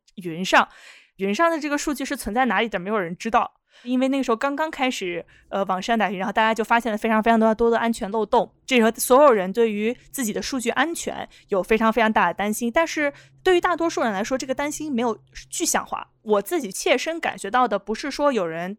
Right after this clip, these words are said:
突然就偷了很多我的数据，然后他从我的银行账户里偷了很多钱走。我切身感受到的是，因为我的数据被偷了，他专门为我做了这么一个贴心的小算法，让我的体验变得更好了。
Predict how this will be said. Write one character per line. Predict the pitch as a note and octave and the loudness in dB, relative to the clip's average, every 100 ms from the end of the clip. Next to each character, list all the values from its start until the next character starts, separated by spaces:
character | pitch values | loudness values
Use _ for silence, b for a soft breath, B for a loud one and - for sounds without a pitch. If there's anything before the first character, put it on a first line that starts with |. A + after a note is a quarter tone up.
| - | -12
突 | - C#4+ | -2 0
然 | G#3 G#3 | 0 0
就 | A3+ | -2
偷 | A3 B3+ C4 | -2 -2 0
了 | G#3+ | -2
很 | G3 | -4
多 | G3 | -4
我 | G#3 F#3+ | -4 -4
的 | F#3 | -10
数 | C4 A#3 | -8 -8
据， | B3 F#3+ | -4 -4
然 | F3+ | -4
后 | G#3 | -6
他 | A3 | -6
从 | G#3 A#3 | -4 -4
我 | A#3 F#3+ | -4 -6
的 | G3 | -10
银 | F#3+ | -8
行 | G#3+ A#3 | -6 -2
账 | B3 | -2
户 | A3+ | -2
里 | A3 | -8
偷 | - | -6
了 | A#3 | -6
很 | A#3+ | -6
多 | F3+ G3+ | -8 -10
钱 | - - G#3+ | -10 -8 -4
走。 | A3 - B B B B - | -4 -6 B B B B -4
我 | G#3+ | -4
切 | - F#4 | -2 -2
身 | E4+ E4 D#4 | -2 -4 -4
感 | - | -4
受 | G#3 B3 | 0 0
到 | C4 A#3+ | 2 0
的 | A#3 | -2
是， | B3 | -6
因 | A3+ D#4 C#4 | -8 -8 -4
为 | G#3 G#3+ | -2 0
我 | G#3+ F#3 | -2 -4
的 | F#3+ | -6
数 | C#4 | -8
据 | C4+ | -6
被 | B3 | -6
偷 | A#3 C#4 | -2 -2
了， | B3 | -2
他 | C#4+ | -4
专 | - E4 | -4 -4
门 | D4+ | -4
为 | D4+ | -6
我 | B3+ F#3+ | -6 -6
做 | - C4 | -6 -4
了 | A#3 | -4
这 | B3+ | -4
么 | |
一 | A#3 | -4
个 | B3 | -6
贴 | B3 D#4+ | -6 -8
心 | D#4 E4 | -8 -8
的 | D#4 | -8
小 | - | -8
算 | - D#4 A3+ | -8 -8 -6
法， | G3+ - B B B | -8 -10 B B B
让 | C#4+ C#4+ | 0 0
我 | G3 F3+ | -2 -4
的 | G3+ G#3 G#3 _ | -2 -2 -4 _
体 | - G3 | -14 -10
验 | F#3+ B3 | -2 -2
变 | D4 | 0
得 | C#4 | -4
更 | C#4 F4 | -4 -6
好 | - F#3 - | -2 -4 -6
了。 | - G2 | -14 -14